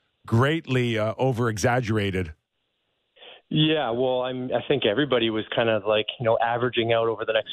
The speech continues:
Speaker 2: five years, like, "Okay, he's gotta score thirty-seven a year," or whatever it was, and, and then he's gonna get there. And, and they, <laughs> I guess no one really expected him to come out and, and almost get fifty. I mean, I, I'm assuming he's gonna get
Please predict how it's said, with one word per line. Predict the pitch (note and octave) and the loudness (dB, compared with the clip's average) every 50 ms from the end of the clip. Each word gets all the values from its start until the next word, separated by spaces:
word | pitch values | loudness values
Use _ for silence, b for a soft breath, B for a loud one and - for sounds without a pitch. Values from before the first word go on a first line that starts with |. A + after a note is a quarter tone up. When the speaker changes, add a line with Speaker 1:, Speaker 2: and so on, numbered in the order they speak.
| - | -2
Speaker 2:
five | - B2 A2 A2 G#2 G#2 | 0 2 2 2 2 2
years, | A2+ A2 A2 G#2 F#2+ - | 0 0 0 0 -2 -2
like, | A2 G2 | -2 -2
"Okay, | G#2 - - A#2 G2+ G2+ | -2 0 2 2 2 2
he's | F#2+ G2 | 2 2
gotta | B2 A#2 A2+ A2+ - | 2 2 2 0 0
score | - B2 A2+ G#2 - B B B B B B B B B | 0 2 2 2 0 B B B B B B B B B
thirty-seven | - D3+ D3 D3 C#3 - - D3 C3+ B2 C3+ C3 | 2 2 2 2 0 0 0 0 2 2 2 2
a | C3 | 2
year," | C3 C3+ C3+ B2+ A#2+ | 2 2 0 0 -2
or | A#2 | 0
whatever | A#2 A#2 A#2+ A2 A#2+ A#2 | 0 0 0 0 0 0
it | A2 | 0
was, | A2 A#2 A#2 A#2 A2+ A2 G2 G2 | 0 0 2 2 0 -2 -2 -2
and, | A#2 A2+ A#2 - | -2 -2 0 0
and | A#2 B2 | 2 2
then | B2+ | 2
he's | B2 A#2+ A2 A2+ | 2 0 -2 -4
gonna | A#2+ A2+ G#2+ - | -6 -6 -2 0
get | A#2+ B2 - - | 0 0 0 2
there. | - A2 G2+ G2+ G2 | 2 4 4 4 2
And, | G2 G#2+ G#2 | 0 -4 -4
and | - A2+ A2 G#2+ G#2+ G#2 - - | 0 0 0 0 0 -10 0 2
they, | B2+ B2 A#2+ A#2+ A#2 - - - | 2 4 4 2 0 -4 -8 -8
<laughs> | - - | -2 0
I | C#3+ | 0
guess | - D#3+ - - | 0 0 0 2
no | C3+ C3 | 2 2
one | C#3 C3 B2+ | 2 2 2
really | B2 B2 A#2+ A#2 A2 - b b b b b b b b - - | 2 0 0 -2 -4 -6 b b b b b b b b 0 0
expected | B2+ - - - - C3 C3 - - B2+ G#2+ | 0 0 0 -2 0 0 0 2 2 2 2
him | A#2+ A#2+ A2+ | 2 2 2
to | G#2+ A2 - | -2 -2 -2
come | - A#2 | 0 2
out | A2+ A#2 A#2+ G#2+ | 2 2 2 0
and, | G#2 G#2+ G#2+ G2+ F#2 - | 0 -2 -2 -2 -2 0
and | - - A2 G#2+ G#2+ G2+ F2+ D#2+ - | 0 2 2 2 0 -2 -2 -4 0
almost | - A#2 A#2 A#2 G#2+ - | 0 2 2 2 2 2
get | B2 G#2 - - | 0 0 2 2
fifty. | B2 B2 B2 - G2+ G2 | 0 0 0 0 0 2
I | G2+ | 2
mean, | G#2 G2+ G#2 | 2 2 2
I, | G2+ G#2 G#2 G#2 F2+ - _ B B B B B B | 2 2 0 0 -2 -4 _ B B B B B B
I'm | B2 B2 - | 0 2 2
assuming | G#2 - - D3 C3+ B2 A#2+ A#2 A#2 | 2 2 2 2 2 2 2 2 0
he's | A#2+ G#2 G#2+ | 0 0 0
gonna | A#2 A2+ A2 | 0 0 2
get | A2 A2+ A2+ | 2 0 0